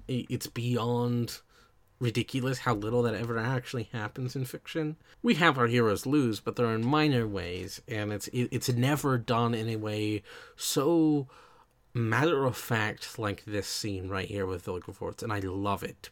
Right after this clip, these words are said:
bits. Because, yeah, of course he lost. <laughs> Vilgefortz is older than him, has far more experience than him, uh, and, of course, he may not be a mutant like Geralt is, but he does have the upper hand.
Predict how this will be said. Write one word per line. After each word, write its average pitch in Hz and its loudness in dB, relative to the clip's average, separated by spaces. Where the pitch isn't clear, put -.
bits. - -16
Because, 127 2
yeah, 151 6
of 135 -2
course 175 0
he 127 2
lost. - 2
<laughs> 117 -10
Vilgefortz 156 8
is 139 10
older 165 8
than 107 2
him, 95 -2
has 147 0
far 220 0
more 190 0
experience 175 -2
than 123 -2
him, 101 -4
uh, 123 6
and, 143 2
of - -6
course, 220 4
he - -4
may 226 6
not 165 0
be 165 2
a 139 4
mutant 127 2
like 110 -4
Geralt 139 2
is, 117 0
but 123 0
he - -10
does 165 -2
have 170 -2
the 165 2
upper 147 -4
hand. 180 -8